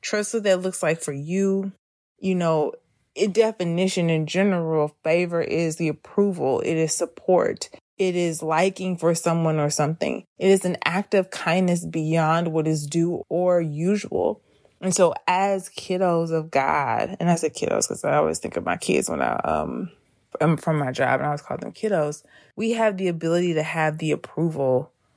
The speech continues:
from the Lord. We have the ability to have that kindness from him. We have the ability to have that special, special gift of attention that is for us and is for you.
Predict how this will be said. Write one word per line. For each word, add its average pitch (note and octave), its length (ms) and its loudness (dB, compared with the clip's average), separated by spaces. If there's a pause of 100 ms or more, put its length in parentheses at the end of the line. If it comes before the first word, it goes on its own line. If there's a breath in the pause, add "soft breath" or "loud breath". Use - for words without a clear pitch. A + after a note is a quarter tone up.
from F3 600 0
the D3+ 120 -2
Lord. - 600 0 (180)
We G3 460 0
have E3+ 260 2
the F3 120 0
ability D#3+ 420 0
to D#3 80 -2
have D3 260 -4
that - 220 2
kindness D3 840 0 (520)
from D3 320 2
him. C3 260 -4
We F3+ 160 -2
have E3+ 240 2
the E3+ 140 -2
ability E3 480 0
to D#3+ 100 -2
have D3+ 320 0
that - 160 -2
special, - 680 0
special F3 460 -2
gift D3+ 640 0 (300)
of D#3+ 160 2
attention D#3+ 960 -2 (480)
that D#3 560 0 (560)
is F3 260 6
for - 300 -2
us C3 300 2
and D#3 180 -2
is D#3+ 260 6
for C#3+ 120 0
you. - 360 -2